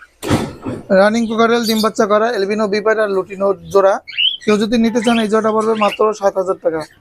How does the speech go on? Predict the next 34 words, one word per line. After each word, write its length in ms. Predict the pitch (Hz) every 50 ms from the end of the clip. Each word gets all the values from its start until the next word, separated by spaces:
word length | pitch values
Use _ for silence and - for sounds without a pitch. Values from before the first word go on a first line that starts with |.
| _ - - - _ - -
অ্যালবিনো 340 | 202 196 202 214 220 226 226
বিপাইড 300 | 202 226 202 226 233 233
আর 120 | 226 220
লুটিনো 320 | 214 214 - 226 202 220 220
জোড়া 220 | 196 208 214 220
মাত্র 240 | 220 214 208 - - 214
সাত 200 | 202 - 196 190 -
হাজার 160 | 190 180 202 202 -
টাকা 120 | 208 185 202
হলে 120 | 208 214 214
আমাদের 240 | 202 190 190 190 185 -
থেকে 140 | 190 185
এরকম 260 | 196 185 190 185 196 180
সুস্থ 260 | - 214 196 - 220
সবল 240 | 190 208 208 202 190
পাখি, 260 | 196 190 185 214 233 254 _ _ - - - - - - -
কোয়ালিটিফুল 420 | 214 220 226 226 214 233 226 226 208
পাখি, 180 | 214 208 202 220
ডিম 220 | 196 202 202 202
বাচ্চা 200 | 202 202 - 214 202
হান্ড্রেড 260 | 196 190 190 196 190
পার্সেন্ট। 340 | 208 202 - - 220 240 311 _ _ _ _ _ _ -
অ্যালবিনো 320 | - 196 196 220 226 233
বিপাইডটা 380 | 202 220 196 220 220 - - 226
কিন্তু 200 | 208 226 214 214
অনেক 160 | 220 220 208 190
রেয়ার 200 | 202 208 208 214
পাখি, 260 | 202 214 208 - 208 208
রেয়ার 220 | 196 196 202 196 196
মিউটেশনের 460 | 202 190 185 202 180 202 208 208 208
পাখি, 240 | 190 202 180 196 202
কম 220 | 202 - 208 196 180
পাওয়া 260 | 214 208 202 202 196
যায় 200 | 185 202 233